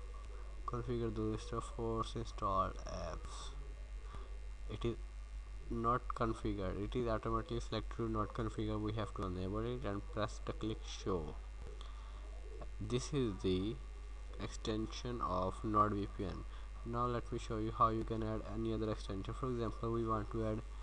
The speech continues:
any Hola extension, Hola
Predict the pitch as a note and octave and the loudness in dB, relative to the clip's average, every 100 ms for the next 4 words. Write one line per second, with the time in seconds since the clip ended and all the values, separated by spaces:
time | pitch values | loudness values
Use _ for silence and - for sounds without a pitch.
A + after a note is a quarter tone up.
0 | - - - - B2 C3 C#3 - - A#2 | -6 -6 -6 -2 0 2 0 -2 2 4
1 | A#2 A#2 - - - - - - - - | 8 6 6 0 -8 -6 -6 -6 -6 -8
2 | - - - - - G#2 G2 - G2 G#2 | -6 -2 -2 0 0 0 0 0 2 0
3 | A#2 - - - - - - - - - | -2 -4 -6 -6 -6 -6 -6 -6 -6 -6
4 | - G#2 G2+ G2+ G2+ G2+ | -2 0 2 4 8 6